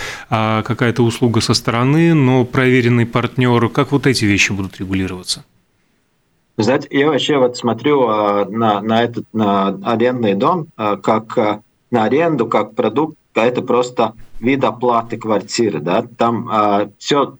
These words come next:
Speaker 2: всё то же самое будет, как человек, если бы он купил эту квартиру. То есть он сам сможет регулировать отопление, он сам может как бы контролировать все, а, практически все,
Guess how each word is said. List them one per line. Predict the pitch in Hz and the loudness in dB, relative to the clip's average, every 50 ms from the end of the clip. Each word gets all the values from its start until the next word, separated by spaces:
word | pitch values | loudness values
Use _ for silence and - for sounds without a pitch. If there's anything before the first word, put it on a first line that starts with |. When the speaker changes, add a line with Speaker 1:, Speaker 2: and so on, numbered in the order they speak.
| _ _ | _ _
Speaker 2:
всё | - - 135 123 | -2 0 0 2
то | 131 - 127 - | 2 0 0 0
же | 127 123 | -2 -2
самое | - 165 202 277 262 196 139 113 | -2 0 0 2 2 0 0 0
будет, | 101 120 131 120 110 110 - | 0 0 0 0 -2 -4 -2
как | - 139 139 151 - - - - | -2 0 0 0 -2 -6 -10 -4
человек, | - - 110 107 104 110 127 135 131 135 135 | -2 0 0 0 2 2 2 0 0 -2 -2
если | 120 113 117 123 - 113 | 0 0 0 0 0 -2
бы | 98 104 117 | 0 0 0
он | 117 120 | 0 -2
купил | - 120 113 - 123 117 104 90 | -4 -4 -2 0 0 0 0 -2
эту | 85 82 - - _ | -4 -6 -8 -10 _
квартиру. | 80 80 76 80 - - - 78 67 - - - _ _ _ _ _ _ _ | -6 -6 -6 -8 -8 -4 -4 -2 -2 -4 -8 -14 _ _ _ _ _ _ _
То | - 120 | 0 0
есть | 113 110 117 120 127 | 0 0 0 0 -2
он | 135 143 | 0 -2
сам | 143 - 139 127 131 131 117 110 104 | -2 0 0 0 0 0 -2 -4 -6
сможет | - - 117 120 127 127 120 - - | -6 -2 0 0 0 0 -2 -4 -2
регулировать | 110 101 101 92 101 101 113 131 127 120 104 98 98 - 110 | -2 -2 0 0 0 2 2 2 2 0 0 -2 -2 -2 -4
отопление, | 98 - 98 - - 101 107 107 110 110 110 107 98 98 | -4 -2 -4 -4 -2 0 0 2 2 2 0 0 0 0
он | 113 117 | 0 0
сам | 107 - - 113 117 120 113 113 120 113 - | 0 0 0 0 0 0 -2 -4 -6 -6 -2
может | 113 113 120 117 120 98 - | 0 0 2 0 -2 -6 -4
как | - 107 104 101 | -2 -2 -2 -2
бы | 101 | -2
контролировать | - - 107 104 104 117 104 101 110 127 135 135 - 120 113 - - | -2 -2 -4 -4 -2 -2 -2 0 0 0 0 0 -2 -4 -6 -8 -10
все, | - - - 131 127 123 123 - - - _ _ _ _ _ - | -4 -2 0 2 2 0 -2 -6 -14 -20 _ _ _ _ _ -2
а, | 104 95 92 | -2 -2 0
практически | - 104 98 98 - 127 127 131 - - - - 120 113 107 104 98 92 | 0 0 0 0 -2 -4 -2 -2 -2 -2 -2 0 0 2 2 2 2 0
все, | 90 - - - - 123 123 117 120 117 - - | -2 -4 -4 0 0 2 2 2 0 -2 -6 -14